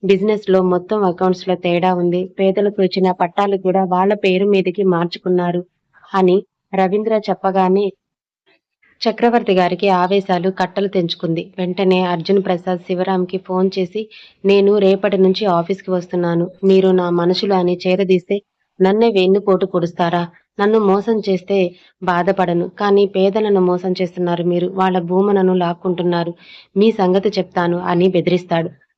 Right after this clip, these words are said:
కానీ ఆ రోజు హోమం ఉండటంతో పూజ కార్యక్రమం జరిగిన తర్వాత మాట్లాడుకుందాం అనుకుని గుడికి వెళ్తాడు చక్రవర్తి. అర్జున్ ప్రసాద్, శివరాములు, "ఇక మన పని అయిపోయినట్టే. ఆయన మ-, ఇప్పుడు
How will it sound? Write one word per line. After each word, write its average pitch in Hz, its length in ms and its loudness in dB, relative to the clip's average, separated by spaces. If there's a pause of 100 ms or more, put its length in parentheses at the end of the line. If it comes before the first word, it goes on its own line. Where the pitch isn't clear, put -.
(100)
కానీ 214 240 0
ఆ 180 160 2
రోజు 185 280 2
హోమం 190 520 2
ఉండటంతో 180 540 0 (120)
పూజ 202 160 2
కార్యక్రమం 180 580 -2
జరిగిన 175 340 -2
తర్వాత 180 400 -2
మాట్లాడుకుందాం 175 920 -2
అనుకుని 175 480 -4 (480)
గుడికి 208 260 2
వెళ్తాడు 175 400 2 (120)
చక్రవర్తి. 175 560 -6 (400)
అర్జున్ 226 340 0
ప్రసాద్, 190 460 0
శివరాములు, 185 680 2
"ఇక 202 260 -2
మన 185 300 2
పని 180 280 0
అయిపోయినట్టే. 180 720 0 (200)
ఆయన 185 360 2
మ-, 190 120 2
ఇప్పుడు 180 500 0